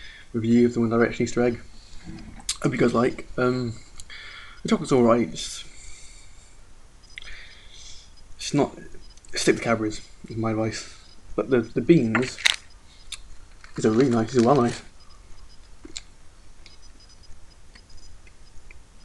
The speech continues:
These, like, hmm, normal jelly beans. 'Cause they're easier to make.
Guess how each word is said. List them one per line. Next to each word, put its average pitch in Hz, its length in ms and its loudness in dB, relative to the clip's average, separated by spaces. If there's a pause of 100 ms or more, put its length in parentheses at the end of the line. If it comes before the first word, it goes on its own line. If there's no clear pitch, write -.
These, 175 120 4
like, 147 160 6 (1500)
hmm, 202 160 4 (640)
normal 143 200 6
jelly 160 160 8
beans. 113 300 4 (2000)
'Cause 107 120 -4
they're 117 120 8
easier 113 160 8
to 113 100 2
make. 120 260 2